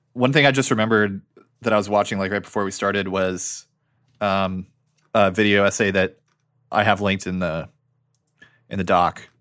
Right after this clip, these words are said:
um, that I would recommend people to watch if they are confused about the show at all. I think it explains a lot of stuff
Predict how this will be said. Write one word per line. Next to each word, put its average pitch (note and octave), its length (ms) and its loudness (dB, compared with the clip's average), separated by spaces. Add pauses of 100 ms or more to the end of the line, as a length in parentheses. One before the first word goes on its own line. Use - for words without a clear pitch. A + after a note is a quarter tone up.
(380)
um, F2 440 -2
that F#2 120 -2
I F2+ 60 2
would F2 80 -2
recommend F2+ 400 -4
people F2+ 420 -8 (140)
to A2 100 -4
watch F2 220 -2
if - 80 -8
they F2+ 440 -4 (760)
are A2+ 60 2
confused G2+ 420 -4
about F#2+ 180 -2
the E2 100 -6
show F#2 220 -2
at F2+ 60 -2
all. F2+ 280 -4 (400)
I G#2+ 60 -10
think G#2 140 -6
it C#3 60 -4
explains F#2+ 380 -8
a F#2+ 60 -8
lot F2 120 -4
of F#2+ 80 -6
stuff - 340 -6